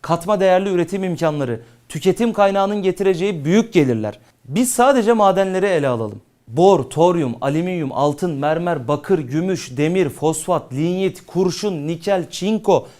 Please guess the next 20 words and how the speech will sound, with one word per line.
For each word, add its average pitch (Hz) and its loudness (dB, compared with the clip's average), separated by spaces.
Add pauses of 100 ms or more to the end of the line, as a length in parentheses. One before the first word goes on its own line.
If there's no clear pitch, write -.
(180)
krom, 202 6
sodyum 196 2
ve 151 -4
diğerleri. 117 -4 (420)
Hatta 151 -2
biz 123 -8
sadece 160 0 (280)
toryum 160 2
ve 147 -2
bora 127 0
bakalım. 104 -10 (400)
Toryumu 240 2
nereden 240 2
hatırlayacağız? 113 -8 (480)
Yakın 196 0
geçmişe 165 -2
dönersek 170 -4 (340)
tekrar 175 2
rahmetle 147 -4
analım 143 -6